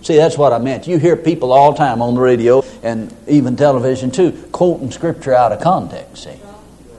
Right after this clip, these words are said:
Using it like the devil used it. Be careful about that. Now,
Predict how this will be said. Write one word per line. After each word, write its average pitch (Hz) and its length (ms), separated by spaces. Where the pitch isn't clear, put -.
Using 143 320
it 123 120
like 127 300
the 120 60
devil 104 400
used 85 340
it. - 800
Be 175 140
careful 127 440
about 98 320
that. 78 180
Now, 143 440